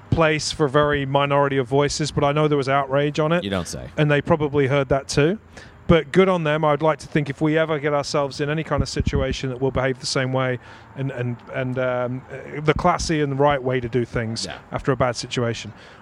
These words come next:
Speaker 1: On the, the coach situation, what I will say is I believe the reason they've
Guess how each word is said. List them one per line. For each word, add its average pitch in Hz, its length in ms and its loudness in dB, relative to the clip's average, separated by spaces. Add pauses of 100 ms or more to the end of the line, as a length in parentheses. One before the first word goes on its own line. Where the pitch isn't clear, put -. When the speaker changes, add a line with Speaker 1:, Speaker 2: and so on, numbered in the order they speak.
Speaker 1:
On 240 240 4
the, 208 280 2
the 156 100 -2
coach 165 320 0
situation, 160 540 -2
what 180 100 0
I 160 60 2
will 156 260 0
say 147 300 -2
is 139 280 -4 (480)
I - 60 -8
believe 160 360 0
the 147 100 -2
reason 160 680 -2
they've 139 280 -2